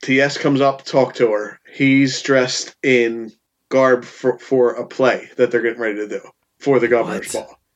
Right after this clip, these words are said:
Speaker 1: He's got a musket in his hand. <laughs> Her hair gets caught in the musket, and he almost shoots the governor.
Speaker 2: What? I mean
Speaker 1: <laughs> I've blown your mind at this point, haven't you? I'm gonna have to send you those
Speaker 2: What?
Speaker 1: minutes. Yeah.
Speaker 2: Yeah.
Speaker 1: Well, the, the problem is it's not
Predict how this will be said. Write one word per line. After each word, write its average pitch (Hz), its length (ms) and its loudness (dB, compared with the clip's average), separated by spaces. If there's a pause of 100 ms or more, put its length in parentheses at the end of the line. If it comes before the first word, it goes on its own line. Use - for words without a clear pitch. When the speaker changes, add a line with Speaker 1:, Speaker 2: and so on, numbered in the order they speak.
Speaker 1:
He's 135 180 0
got 139 140 2
a 123 80 -2
musket 131 420 -2
in 104 120 -6
his 104 140 -12
hand. - 300 -12 (160)
<laughs> - 140 -16 (800)
Her 175 160 0
hair 180 220 2
gets 175 180 -2
caught 165 160 0
in 143 80 -6
the 139 40 -2
musket, 135 540 -4 (400)
and 123 220 0
he 117 360 -8 (400)
almost 139 360 0
shoots 131 220 0
the 123 60 0
governor. 113 440 0 (400)
Speaker 2:
What? 185 200 -8 (380)
I 185 260 -2
mean 202 120 -4
Speaker 1:
<laughs> 180 260 -2
I've 190 160 -2
blown 180 220 0
your 170 100 0
mind 185 240 -2
at 135 80 -4
this 127 140 -2
point, 135 200 -2
haven't 139 200 0
you? 131 80 2
I'm 151 60 -2
gonna 175 100 0
have 165 60 -8
to 175 60 -4
send 160 200 -2
you 156 80 0
those 151 160 -2
Speaker 2:
What? 156 140 0
Speaker 1:
minutes. - 360 -6 (320)
Yeah. 143 280 0
Speaker 2:
Yeah. 220 300 -2
Speaker 1:
Well, 147 200 0
the, 151 180 -2 (220)
the 147 80 -2
problem 190 320 0
is 170 120 0
it's 139 160 -10
not 156 300 -6